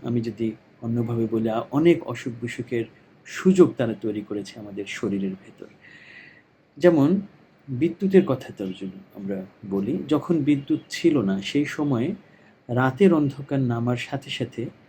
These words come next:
মানুষকে একটি নির্দিষ্ট সময়ের পরে ঘুমাতে যেতেই হতো, কারণ আলো নাই যেহেতু, তাই নিয়ে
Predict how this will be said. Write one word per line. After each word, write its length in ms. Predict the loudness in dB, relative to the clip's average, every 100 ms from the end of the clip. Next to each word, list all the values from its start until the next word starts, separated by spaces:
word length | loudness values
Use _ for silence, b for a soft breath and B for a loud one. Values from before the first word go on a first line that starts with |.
| b b _ -2
মানুষকে 600 | 2 2 0 -4 -4 -4 b b b b -10
একটি 200 | -4 2
নির্দিষ্ট 380 | 2 2 0 -2
সময়ের 380 | 0 2 2 2
পরে 260 | 0 0 -2
ঘুমাতে 360 | 0 0 2 -2
যেতেই 380 | -4 -4 -2
হতো, 300 | -2 -8 -20 -20 _ _ _ b b b 2
কারণ 280 | 4 4 0 2
আলো 220 | 4 6
নাই 240 | 6 4
যেহেতু, 400 | 0 -6 -8 -8 -4
তাই 120 | -2
নিয়ে 160 | -2